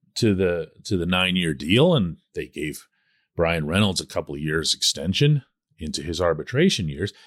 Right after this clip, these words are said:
And I'm being, like, boring, and I'm doing this on purpose, okay? And I'm just giving facts and no smile on my face, nothing.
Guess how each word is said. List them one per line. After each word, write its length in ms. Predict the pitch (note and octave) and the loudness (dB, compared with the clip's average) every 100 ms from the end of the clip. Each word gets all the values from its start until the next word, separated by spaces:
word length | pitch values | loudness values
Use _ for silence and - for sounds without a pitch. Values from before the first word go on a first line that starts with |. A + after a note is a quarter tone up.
| _ - | _ -4
And 120 | G#2+ | 2
I'm 200 | D#3+ G#3 | 4 4
being, 360 | E3 G3 G3+ D3 | 4 2 4 2
like, 240 | G#2 G2 D2 | 0 -6 -8
boring, 460 | C#2 G2 G#2 D#2 C#2 | -6 -4 -4 -4 -8
and 80 | |
I'm 100 | C#2 | -8
doing 260 | D2+ C#3+ C#3+ | 0 2 4
this 180 | G#2 - | 0 -4
on 140 | E2 | -8
purpose, 400 | - A#2 - - | -4 -4 -4 -6
okay? 280 | C#2 D#2 F#2+ - - _ _ | -4 0 0 -2 -16 _ _
And 100 | E2 | -4
I'm 120 | E2 F2+ | -2 2
just 360 | C#3 D#3+ - _ _ _ _ _ _ _ _ _ _ _ _ _ _ _ _ F#2+ | 2 2 -2 _ _ _ _ _ _ _ _ _ _ _ _ _ _ _ _ -2
giving 380 | E2 A2+ C3 A#2+ | 2 4 4 0
facts 640 | - B2+ B2+ C#2+ - - | -4 -2 0 -2 -2 -4
and 140 | C2 | -4
no 160 | B1 - | -12 -4
smile 560 | - - D2 D2 F2+ F2+ | -2 -2 -4 -6 -4 -6
on 160 | E2+ | -6
my 140 | E2+ F2+ | -8 -10
face, 280 | F#2 F2 | -8 -8
nothing. 220 | F2+ F#2 | -8 -12